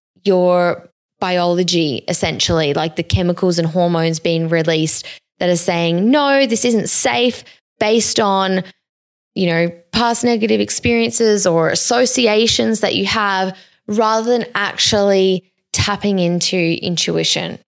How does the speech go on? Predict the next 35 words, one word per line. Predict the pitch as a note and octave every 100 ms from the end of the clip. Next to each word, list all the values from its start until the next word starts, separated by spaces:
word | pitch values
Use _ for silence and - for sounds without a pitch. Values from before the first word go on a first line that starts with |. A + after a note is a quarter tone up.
| _ -
right? | E3 F3+ G3+ - _ _ _
So | - G#3
I |
hope | C#4+
that | -
doesn't | C#4+ A#3 G3+
sound | F#3+ F#3 F#3
too | G#3
vague | E3+ E3 E3
and | E3
abstract. | - E3 - E3 D#3 -
We're |
gonna | F#3 G3+
get | G3+ F#3
into | F3+ F3 F3 D#3+ D#3+ E3+ - _ _ -
much | - - - G3
more | F3 E3 E3 E3 D#3+ D#3+ _ _ _ _ _ _ _ - - -
tangible | - F#3+ F3+ F#3+ F#3+ F#3 F3+ F3+ E3+ E3+ - _ _ _ -
aspects | F#3 - F#3 -
of | F3+ E3+
using | F#3+ F#3 F3
your | F3
intuition | E3+ D#3+ F3+ E3 D#3 E3 D#3+
in | - F3
building | E3+ E3 E3
your | D#3+
business, | G#3+ D#4 G#3+ F3+ F3+ - - - - _ _ _ _ _
but | G3
I | F#3 F3+
just | G3+ G3
wanted | G3+ F3 E3
to | F3+
speak | - - G3 G3+ -
to | G3+
that | F3 E3 D#3+ - -